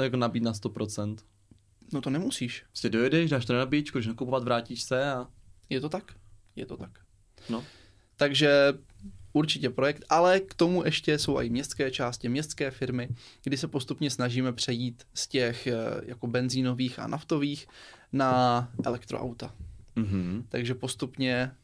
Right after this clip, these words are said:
Speaker 2: financujeme
Speaker 1: I třeba městská policie v minulém roce získala elektroauto.
Speaker 2: Ano, některá městská,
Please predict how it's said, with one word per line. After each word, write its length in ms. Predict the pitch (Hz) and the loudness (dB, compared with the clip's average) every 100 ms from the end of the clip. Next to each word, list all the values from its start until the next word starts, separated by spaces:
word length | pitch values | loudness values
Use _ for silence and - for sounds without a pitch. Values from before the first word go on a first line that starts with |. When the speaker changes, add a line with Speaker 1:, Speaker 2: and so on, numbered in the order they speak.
| - | -6
Speaker 2:
financujeme 960 | - 127 123 120 123 113 113 110 120 - - - | -2 0 0 0 0 2 0 0 -4 -8 -10 -2
Speaker 1:
I 60 | 160 | 0
třeba 280 | - 156 | 2 4
městská 500 | 120 127 127 - 101 | 4 2 0 0 0
policie 540 | 95 110 113 113 117 110 | 2 2 2 2 0 2
v 20 | |
minulém 340 | 110 110 110 | 2 2 2
roce 140 | 107 101 | 0 0
získala 400 | 101 - 107 - | -4 -2 -2 0
elektroauto. 760 | 104 101 107 107 101 98 101 98 | 0 0 -2 0 0 0 0 0
Speaker 2:
Ano, 280 | 127 127 123 | 0 0 0
některá 440 | 135 - 139 131 | 0 0 2 2
městská, 680 | 127 127 - 127 117 117 | 0 -2 -2 2 2 2